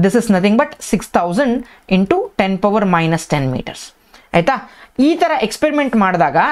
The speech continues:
the fringe width that they have obtained, beta one is equal to six millimeters ಅಂತ ಬಂತು. This is nothing but six into ten power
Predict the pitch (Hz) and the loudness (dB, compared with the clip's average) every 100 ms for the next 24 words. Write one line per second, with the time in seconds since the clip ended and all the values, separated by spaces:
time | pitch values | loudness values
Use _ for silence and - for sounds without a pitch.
0 | - 190 226 - 330 370 339 349 - 233 | 0 0 0 -2 0 2 2 0 0 0
1 | 220 220 220 226 208 - 185 - 254 202 | 0 0 0 0 0 -2 -2 -4 -2 -2
2 | 147 - _ _ _ - 175 262 285 254 | -4 -6 _ _ _ 0 2 2 0 0
3 | 196 196 277 - 208 180 226 233 226 180 | -2 -2 -4 -2 -4 0 0 0 0 0
4 | 156 175 285 330 - _ _ - - 370 | 2 0 0 -4 -16 _ _ -6 -2 -2
5 | - 277 254 202 170 147 135 - 127 254 | -2 0 2 2 0 0 -2 -2 -2 0
6 | 262 185 - _ _ _ - 208 254 226 | 0 -2 -6 _ _ _ -2 0 0 0
7 | 202 226 294 302 233 - 233 220 320 370 | 2 2 0 -2 -4 -2 0 2 0 -2
8 | - _ _ - 214 208 208 196 | -6 _ _ -4 -2 0 0 0